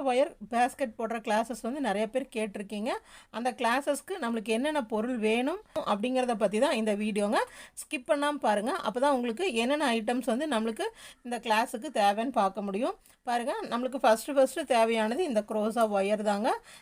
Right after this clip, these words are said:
இந்த ஒயர்ஸ் வந்து இந்த மாதிரி தாங்க இருக்கும். இந்த மாதிரி தான்,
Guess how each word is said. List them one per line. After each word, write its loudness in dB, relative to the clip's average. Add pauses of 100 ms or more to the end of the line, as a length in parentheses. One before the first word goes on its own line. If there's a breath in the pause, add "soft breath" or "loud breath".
இந்த 2
ஒயர்ஸ் 4
வந்து -4
இந்த 0
மாதிரி 0
தாங்க -2
இருக்கும். -2
இந்த -2
மாதிரி 0
தான், 0